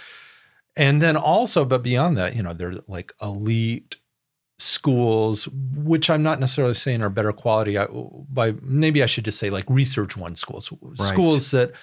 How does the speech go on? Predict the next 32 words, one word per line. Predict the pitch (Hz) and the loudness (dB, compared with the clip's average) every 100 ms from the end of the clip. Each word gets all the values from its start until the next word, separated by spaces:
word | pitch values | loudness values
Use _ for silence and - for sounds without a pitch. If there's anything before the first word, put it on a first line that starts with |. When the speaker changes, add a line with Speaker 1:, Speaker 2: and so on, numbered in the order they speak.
| - _ | -20 _
Speaker 1:
are | 156 135 | 0 2
offering | 131 131 123 135 117 120 | 2 2 2 0 0 0
education | 131 117 120 127 113 - 101 | -2 -2 0 2 2 0 -4
from | - 98 | -6 -8
the | 90 | -4
freshman | 120 110 110 | -2 -2 -2
level | 101 92 92 | -4 -4 -8
to | 98 | -10
the | 92 | -10
P | - | -6
H | 98 - | -6 -6
D | 101 | -8
level | 90 87 85 | -10 -10 -10
in | 85 | -10
a | |
variety | 85 90 90 90 87 85 | -10 -10 -8 -8 -8 -10
of, | 82 - - _ _ _ _ _ _ | -14 -16 -20 _ _ _ _ _ _
of, | 104 90 78 - | -6 -6 -8 -14
uh, | - 95 95 | -10 -8 -6
of | 110 95 | -6 -4
disciplines. | 104 95 104 - 95 95 95 - - _ - _ _ _ | -4 -4 -6 -8 -10 -8 -8 -8 -10 _ -20 _ _ _
Um, | 107 98 90 87 87 85 _ _ | -2 -2 -2 -4 -8 -12 _ _
and | 175 214 | 2 2
then | 220 | 4
there | 196 | 2
are | 143 | 2
schools | - 143 120 | 2 0 2
like | 104 95 | -2 2
Brockport. | 135 143 139 151 131 123 117 117 | 2 2 0 2 4 4 2 -2
It's | 98 - | -10 -10
a | 95 | -8
regional | 90 110 117 107 107 95 95 98 | -4 0 0 0 -2 -2 -4 -6